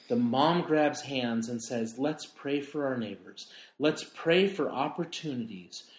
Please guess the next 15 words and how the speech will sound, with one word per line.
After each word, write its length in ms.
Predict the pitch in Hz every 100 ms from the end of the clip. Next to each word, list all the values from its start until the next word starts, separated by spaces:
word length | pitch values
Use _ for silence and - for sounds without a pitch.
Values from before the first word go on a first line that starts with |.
| - _
to 140 | - 123
reach 400 | 113 143 151 170
our 120 | 151
neighbors 640 | 127 107 98 98 92 - - _ -
with 180 | 113 113
the 80 |
gospel 500 | 110 110 101 - 117 107
of 100 | 101
Jesus 400 | 104 98 98 -
Christ." 560 | - 92 - - - - -
They, 240 | 196 190
they're 300 | - 196 - - -
praying 720 | 214 262 311 180 131 127 156 - _
for 160 | 190 175
opportunities 1200 | 143 151 - 165 - 139 120 113 107 101 101 -